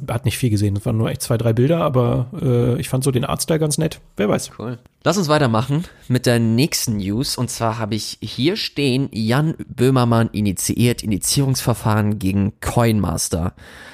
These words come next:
Speaker 2: Da kann man auch noch mal ganz kurz Revue passieren lassen. Coinmaster ist so ein, ja, willst du's Handyspiel nennen, äh, das ganz klar an kleine Kinder adressiert ist oder gerichtet ist. Und dieses Coinmaster hat halt die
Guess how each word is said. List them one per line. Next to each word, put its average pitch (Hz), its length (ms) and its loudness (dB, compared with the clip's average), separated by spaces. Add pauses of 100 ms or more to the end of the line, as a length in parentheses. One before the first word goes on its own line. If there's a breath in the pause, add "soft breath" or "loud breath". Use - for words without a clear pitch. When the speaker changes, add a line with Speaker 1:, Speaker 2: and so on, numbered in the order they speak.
(180 loud breath)
Speaker 2:
Da - 80 -4
kann 113 140 2
man 110 100 4
auch 104 160 2
noch 117 100 4
mal 113 120 2
ganz 117 260 -2
kurz - 440 0
Revue 110 360 0
passieren 110 380 0
lassen. 101 260 -2
Coinmaster 120 600 0
ist 104 180 -2
so 113 180 2
ein, 107 220 0 (580 loud breath)
ja, 117 280 0
willst 123 200 0
du's 135 180 -2
Handyspiel 165 640 0
nennen, 147 520 0 (100)
äh, 113 280 2
das - 440 -2 (300 loud breath)
ganz 131 220 -2
klar 131 360 0
an 120 240 -2
kleine 120 280 0
Kinder 170 560 0 (440 loud breath)
adressiert 147 520 0
ist - 260 -2
oder 127 300 2
gerichtet 131 480 -2
ist. 120 320 -2
Und 117 480 0
dieses 113 260 -4
Coinmaster 120 880 0
hat 113 220 -2
halt 117 260 -4
die 110 400 0